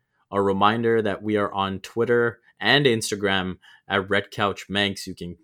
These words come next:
catch up on everything the players are up to, all our hot takes. Everything is gonna be on there on both social media channels. Please give us your opinions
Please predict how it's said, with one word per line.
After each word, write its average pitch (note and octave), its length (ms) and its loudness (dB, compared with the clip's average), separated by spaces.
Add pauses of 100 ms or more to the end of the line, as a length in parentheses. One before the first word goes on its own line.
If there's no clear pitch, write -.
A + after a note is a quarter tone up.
(160)
catch G#2+ 260 -6
up G#2+ 220 -2
on F#2 180 -2
everything G#2+ 560 -4
the G2 80 -4
players G2+ 480 -2
are G2 160 -2
up G2 200 -4
to, G2+ 380 -4
all G#2 280 0
our G2+ 160 -2
hot F#2+ 200 -4
takes. F#2 320 -6
Everything G2+ 380 -4
is F#2 160 -6
gonna F#2+ 160 -6
be F#2+ 320 -6 (340)
on F#2 280 -6
there F#2+ 260 -2
on F2+ 220 -4
both G2 240 -2
social F#2+ 280 -10
media F#2 280 -6
channels. G2 560 -4 (400)
Please A2 340 -2
give G#2 180 0
us G#2+ 200 -2
your G#2 100 2
opinions G#2 720 -4